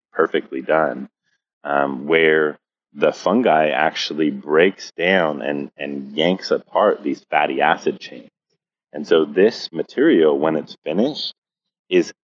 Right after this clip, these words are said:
completely assimilatable. It's completely, um, plant digestible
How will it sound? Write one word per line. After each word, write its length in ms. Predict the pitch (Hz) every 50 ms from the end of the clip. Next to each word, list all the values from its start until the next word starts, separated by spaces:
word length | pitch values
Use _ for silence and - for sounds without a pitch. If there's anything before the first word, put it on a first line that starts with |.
| _
completely 1040 | - - 87 80 69 _ - - - - 80 80 82 92 104 113 - - 85 78 76
assimilatable. 840 | 73 - - 82 76 73 71 73 73 76 - - - - - 55 62
It's 180 | 71 73 -
completely, 960 | _ - 80 73 - - - - 82 95 104 95 71 76 80 80 76 73 71 69 _ _ _ _ _ _
um, 520 | - 69 71 71 69 69 67 67 69 67 65 - _ _ _
plant 260 | _ - 87 82 71
digestible 800 | 65 69 67 - 78 80 80 - - 73 67 67 67 67 65 65